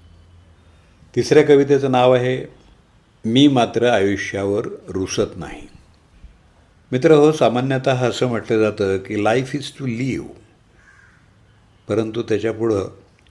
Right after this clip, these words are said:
हॅपिली शब्द ज्यांना जोडता येतो त्यांनाच जगण्याचा खरा अर्थ समजलेला असतो.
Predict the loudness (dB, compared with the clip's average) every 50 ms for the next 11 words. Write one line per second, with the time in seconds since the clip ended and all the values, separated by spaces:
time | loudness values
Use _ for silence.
0 | _ _ -8 -4 -4 -4 -4 -2 -2 -2 0 -2 -2 -2 -4 -6 -6 -4 -6 -6
1 | -6 -6 -6 -4 -4 -4 -4 -4 -4 -4 -6 -6 -6 -8 -6 -6 -4 -4 -4 -6
2 | -6 -8 -10 -10 -10 -12 -14 -20 _ _ _ _ _ _ _ _ _ _ _ _
3 | _ _ _ _ -10 -8 -8 -8 -10 -10 -12 -12 -10 -8 -8 -8 -8 -10 -10 -10
4 | -10 -12 -12 -12 -12 -10 -10 -10 -10 -12 -16 -18 -20 -16 -14 -14 -12 -12 -14 -14
5 | -14 -14 -16 -16 -16 -18 -20 -20 -20 -20 -20 -20